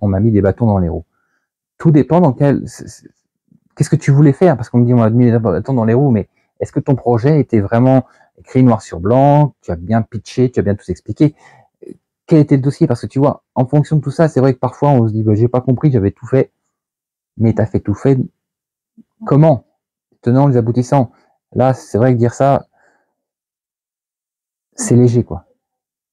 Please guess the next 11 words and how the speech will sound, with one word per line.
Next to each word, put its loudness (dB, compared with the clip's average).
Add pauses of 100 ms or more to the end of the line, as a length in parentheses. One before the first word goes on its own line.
(1160)
Est-ce -4
que -6
vous 2
avez 2
connaissance -2
pour -6 (200)
exporter -2
à -4
partir -4
de -4
l'Algérie ? -2